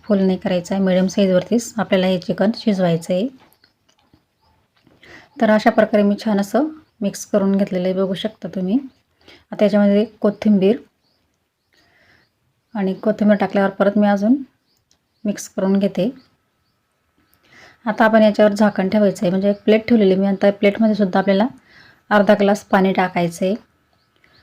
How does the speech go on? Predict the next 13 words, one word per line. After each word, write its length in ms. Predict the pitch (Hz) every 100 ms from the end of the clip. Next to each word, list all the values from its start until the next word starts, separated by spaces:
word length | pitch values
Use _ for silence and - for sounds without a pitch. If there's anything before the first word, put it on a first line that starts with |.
| _ _ _ _ _ _ _
आणि 100 | 208
आपल्याला 240 | 190 202 202
या 100 | 202
चिकनमध्ये 640 | - - 208 202 196 202 233 - 269 208
गरमच 300 | 202 202 208
पाणी 220 | - 196
टाकायचं 480 | 190 185 190 180 202
आहे. 80 | 202
तर 160 | 208 202 - _
बघा 200 | 208 202
एक 160 | 196 196 -
इकडे 360 | 202 190 196
मी 180 | 196 202